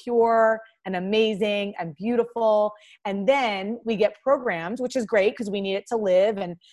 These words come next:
you know, we get programmed from all these messages from teachers, from parents, from friends, from, you know, school, all of that, from social media, you know, the, the public. And then it's like, we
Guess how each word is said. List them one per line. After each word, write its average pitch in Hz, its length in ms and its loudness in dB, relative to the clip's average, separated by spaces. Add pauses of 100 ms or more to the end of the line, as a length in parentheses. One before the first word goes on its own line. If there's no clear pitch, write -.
(120)
you 233 60 0
know, 214 80 4
we 196 80 4
get 202 140 2
programmed 247 400 2
from 196 160 -6
all 214 120 2
these 208 140 0
messages 202 460 -6
from 175 120 -14
teachers, 220 420 -6
from 175 180 -12
parents, 220 480 -6
from 175 300 -14
friends, 220 440 -4
from, 175 280 -8 (240)
you 226 80 -4
know, 190 100 -2
school, 226 640 0
all 254 240 6
of 208 80 0
that, 185 400 -2 (100)
from 185 140 -10
social 208 320 -6
media, 208 640 2
you 214 80 -6
know, 196 240 2
the, 190 160 -2 (120)
the 180 180 -4
public. 220 340 0 (600)
And 226 160 0
then 269 160 2
it's 466 240 -6
like, 208 260 2
we 196 160 -8